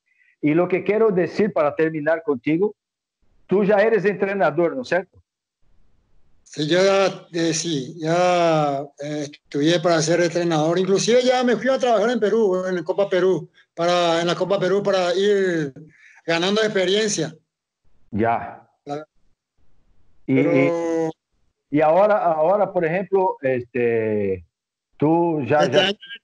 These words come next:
Speaker 2: este año estoy sin equipo. Este año, el año pasado sí estaba, eh, trabajando en un equipo acá de provincia de Paraguay.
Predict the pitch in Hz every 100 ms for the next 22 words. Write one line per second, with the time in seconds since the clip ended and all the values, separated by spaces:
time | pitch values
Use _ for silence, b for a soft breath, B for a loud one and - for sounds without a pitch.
0 | _ _ _ 202 202 233 247 214 220 233
1 | 233 - 190 - 147 156 170 180 185 185
2 | 175 175 175 202 202 160 202 190 202 196
3 | 185 185 185 170 151 143 170 165 160 160
4 | 156 165 175 165 160 160 160 170 165 156
5 | 160 165 160 170 170 160 147 151 165